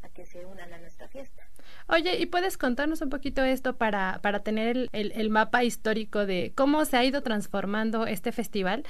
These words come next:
Speaker 1: Pues mira, el festival empezó siendo realmente un encuentro que se llamaba Encuentro de Jóvenes Cabareteros,
Speaker 2: Ujú.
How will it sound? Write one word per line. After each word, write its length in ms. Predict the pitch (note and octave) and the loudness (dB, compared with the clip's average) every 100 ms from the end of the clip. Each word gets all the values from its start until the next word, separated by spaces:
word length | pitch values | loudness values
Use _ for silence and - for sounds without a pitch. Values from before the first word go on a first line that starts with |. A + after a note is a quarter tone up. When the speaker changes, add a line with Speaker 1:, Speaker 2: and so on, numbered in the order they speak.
| - - | -8 -8
Speaker 1:
Pues 160 | D4+ | -8
mira, 180 | C#4 C4+ | -8 -8
el 100 | B3 | -8
festival 400 | B3+ C4 C#4 E4+ | -8 -8 -8 -8
empezó 360 | F#4+ A#3+ A3 A#3+ | -8 -8 -8 -8
siendo 280 | C4 B3 | -8 -8
realmente 440 | A#3 G#3+ G#3+ G#3+ G#3+ | -8 -8 -8 -8 -8
un 100 | G3+ | -8
encuentro 500 | F#3+ - A3+ G3 F#3 | -8 -8 -8 -8 -8
que 80 | - | -8
se 120 | F3+ | -8
llamaba 300 | F#3 F#3+ G3+ | -8 -8 -8
Encuentro 420 | G3+ G3+ G3+ G#3 | -8 -8 -8 -8
de 80 | G3 | -6
Jóvenes 440 | - F#3+ G3 F#3 - | -6 -6 -8 -8 -8
Cabareteros, 840 | F3+ F3+ F3+ A3+ A3+ G3+ C4 - | -8 -8 -8 -8 -8 -8 -8 -6
Speaker 2:
Ujú. 200 | G3+ A#3 | -4 -4